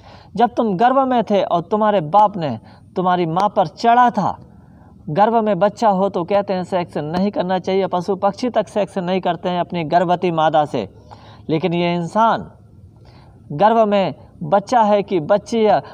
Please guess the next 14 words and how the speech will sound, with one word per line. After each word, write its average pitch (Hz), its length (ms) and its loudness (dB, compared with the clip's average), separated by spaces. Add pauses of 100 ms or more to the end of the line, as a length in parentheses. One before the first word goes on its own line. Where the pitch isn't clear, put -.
और 165 160 2
धड़ाधड़ 165 560 -2
सेक्स 143 420 -6
करता 110 340 -8
है। - 320 -14 (580)
इससे 185 300 -2
क्या 175 180 -2
है, 214 160 0
कामुकता 175 580 0
बढ़ती 175 680 0
है 202 160 2
बच्चे 165 380 -4
के 160 120 -6
अंदर। 151 280 -2